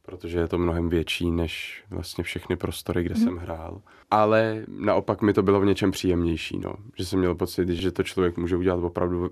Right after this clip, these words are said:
Speaker 1: ve velkém a pustit to ven. A často se nemusí bát, že by přeháněl. No a teďka mě čeká ta historická budova a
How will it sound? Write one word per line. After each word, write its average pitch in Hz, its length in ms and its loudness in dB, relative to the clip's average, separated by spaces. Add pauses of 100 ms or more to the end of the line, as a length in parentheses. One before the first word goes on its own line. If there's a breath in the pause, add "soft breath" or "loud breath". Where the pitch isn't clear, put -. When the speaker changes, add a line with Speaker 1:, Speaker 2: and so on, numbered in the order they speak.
(160)
Speaker 1:
ve 95 160 2
velkém 87 460 2
a 85 60 -4 (200)
pustit - 580 -10
to 87 120 -2
ven. 82 340 -2 (520 loud breath)
A 98 80 0
často 92 360 -2
se - 120 -2
nemusí 90 320 0
bát, 85 220 2
že 90 100 2
by 90 100 4
přeháněl. 82 760 -2 (500 loud breath)
No 82 240 0 (100)
a 87 280 2
teďka - 240 0
mě 98 140 4
čeká 98 280 -2
ta 98 100 -2
historická 92 640 0
budova 107 460 0 (140)
a 87 340 0